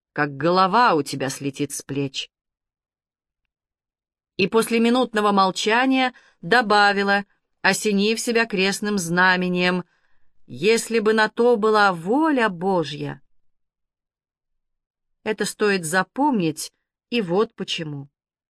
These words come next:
То были единственные жестокие слова,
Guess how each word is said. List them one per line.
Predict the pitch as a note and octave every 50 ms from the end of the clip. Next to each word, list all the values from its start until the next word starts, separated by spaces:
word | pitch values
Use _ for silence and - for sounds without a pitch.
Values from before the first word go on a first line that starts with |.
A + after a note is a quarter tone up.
| _ _ _ _ _ _ _ _ _ _ _ _ _
То | C#4 C4+ C4+
были | A3+ G3+ B3+ C4 B3 B3+ B3+ B3 A#3+ - _ _ _
единственные | F3 F3 A#3 C#4 A3 A3 A#3+ A3+ G3 E3+ - - - D3+ D3+ D3+ D3+ D3 D3
жестокие | C#3+ D3 E3+ - - - F#3 E3+ - F3 D#3+ D3
слова, | - - D#3+ D3+ D3 C#3 D3+ F3 G3 A3+ A#3+ -